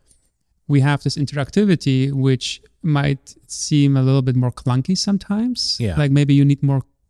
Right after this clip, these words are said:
Speaker 1: clicks than with, you know, linear or, like, other,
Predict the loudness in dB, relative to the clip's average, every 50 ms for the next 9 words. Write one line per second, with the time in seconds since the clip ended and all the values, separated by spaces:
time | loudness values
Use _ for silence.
0 | _ -18 -4 0 0 0 0 0 -2 -4 -4 -2 -2 -2 0 0 2 2 2 2
1 | 2 2 2 2 2 0 0 -4 _ -4 -4 -4 -2 -4 -4 -4 -4 -2 -2 -2
2 | -2 -2 -2 -2 -2 -2 -2 -2 -2 -2 -2 -2 -2 -4 -4 -4 -4 -2 -2 -2
3 | -2 -2 -2 -4 -8